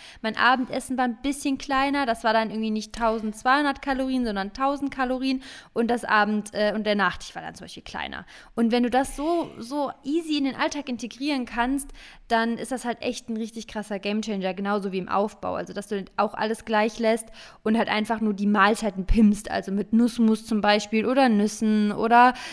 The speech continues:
einfach abends kannst du ja auch noch ein Eis oder so essen. Also man, ne, man muss da jetzt nicht irgendwie nur auf Nüsse zurückgreifen, sondern man kann dann auch, wenn man gerade seine Mikros und Makros abgedeckt hat, kann man auch mal abends dann Schokolade essen oder so. Aber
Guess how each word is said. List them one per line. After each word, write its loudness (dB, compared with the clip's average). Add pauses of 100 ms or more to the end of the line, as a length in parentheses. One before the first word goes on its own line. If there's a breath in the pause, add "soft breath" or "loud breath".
(200 loud breath)
einfach 2
abends 6
kannst 4
du 8
ja 10
auch 8
noch 6
ein 6
Eis 8
oder 8
so 2
essen. 2
Also 4
man, 2
ne, 6
man 6
muss 2
da 8
jetzt 6
nicht 2
irgendwie 2
nur 6
auf 2
Nüsse 4
zurückgreifen, 4
sondern 2
man -2
kann 2
dann 2
auch, 4 (240 loud breath)
wenn 4
man 6
gerade 6
seine 4
Mikros 2
und 2
Makros -2
abgedeckt 2
hat, 0
kann -4
man 0
auch -4
mal 4 (320 loud breath)
abends 4
dann -2
Schokolade -6
essen -10
oder -6
so. -2
Aber 4